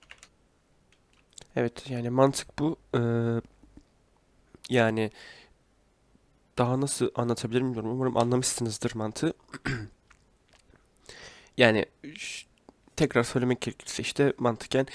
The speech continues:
e, önceden yapılamayacak şey, yapılamayacak şeyleri E V M, e, güncellemesiyle yapabileceğiz ve çok önemli bir güncelleme bu. Yani tekrar söylüyorum bakın.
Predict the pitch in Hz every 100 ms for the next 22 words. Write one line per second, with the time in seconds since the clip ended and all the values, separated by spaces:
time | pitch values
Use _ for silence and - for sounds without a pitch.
0 | - - - 120 120 135 131 131 127 127
1 | 135 123 113 104 - 113 - 117 127 127
2 | 110 - - 104 127 123 120 127 120 -
3 | _ - 101 92 107 107 98 98 - 123
4 | 123 _ - 123 120 120 110 143 135 147
5 | - - 143 127 113 104 107 104 101 101
6 | 101 104 98 - - 107 - - 107 107
7 | 104 - 160